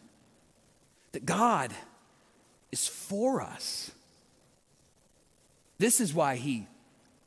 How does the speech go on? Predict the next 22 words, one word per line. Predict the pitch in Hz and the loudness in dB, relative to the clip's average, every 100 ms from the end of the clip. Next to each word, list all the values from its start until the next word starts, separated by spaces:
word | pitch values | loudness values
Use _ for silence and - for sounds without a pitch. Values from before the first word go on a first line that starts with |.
| _ _ _ _ _ _ _ _ | _ _ _ _ _ _ _ _
picked | - 185 | -6 -4
a | 143 | -6
virgin. | 131 147 110 92 - - - _ _ _ _ _ _ _ _ _ _ _ _ _ _ _ _ _ _ _ _ - | -4 -6 -8 -12 -16 -20 -20 _ _ _ _ _ _ _ _ _ _ _ _ _ _ _ _ _ _ _ _ -10
And | 120 | -8
through | 143 | -6
the | |
power | - 156 165 | -2 0 0
of | |
the | 147 | 0
Holy | 151 139 | -2 -4
Spirit, | 127 - 147 117 90 - | -4 -4 -4 -4 -6 -6
she | 139 120 95 - | -4 -4 -6 -10
became | 120 131 123 | -10 -6 -6
pregnant | - 151 127 127 113 | -6 -6 -6 -6 -4
and | 113 | -4
gave | 113 104 113 | -4 -6 -8
birth | 110 101 - | -10 -10 -12
to | 110 | -12
the | 92 | -12
Son | - 101 92 | -10 -10 -12
of | |
God. | - | -18